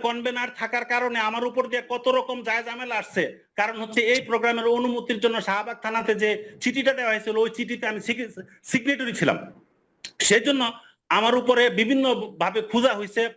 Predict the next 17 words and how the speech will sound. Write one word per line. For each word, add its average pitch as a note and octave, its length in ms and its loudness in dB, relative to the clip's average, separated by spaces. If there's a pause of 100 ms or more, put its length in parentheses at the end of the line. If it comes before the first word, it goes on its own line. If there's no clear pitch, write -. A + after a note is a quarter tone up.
(180)
একবার G#3 200 -4 (180)
হারিকেন G#3+ 340 -2
দিয়ে F3 160 -4
খোঁজা F#3 160 -2
হয়েছে C3 200 -4 (400)
যে D#3+ 120 2 (100)
এটা, G3 140 -2 (260)
এটাকে, F#3+ 240 -2 (100)
এটা F#3+ 200 0
কই G3+ 200 2
আছে, - 140 -20 (340)
এবং F#3+ 160 0 (140)
আমাকে G#3+ 240 0 (280)
ফোনে G#3+ 240 2 (120)
পর্যন্ত G#3+ 320 -2 (400)
ওখান G3+ 180 4
থেকে G3+ 120 2